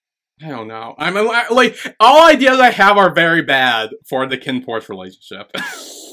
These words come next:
Like, that's all. Like, I'm like, "Oh, maybe he actually is her sister,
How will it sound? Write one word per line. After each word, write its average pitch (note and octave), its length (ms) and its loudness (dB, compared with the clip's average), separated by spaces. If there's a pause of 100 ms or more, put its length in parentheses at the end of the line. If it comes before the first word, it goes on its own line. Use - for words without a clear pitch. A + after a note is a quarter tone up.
(260)
Like, - 200 -10 (400)
that's F#4+ 280 2
all. D#4+ 340 2 (300)
Like, C4+ 340 0 (160)
I'm C4 140 2
like, C4 100 2
"Oh, A#3 300 2
maybe G3+ 240 0
he A3 100 -4
actually A#3 280 0
is C4+ 120 2
her B3 100 -4
sister, F3 560 -4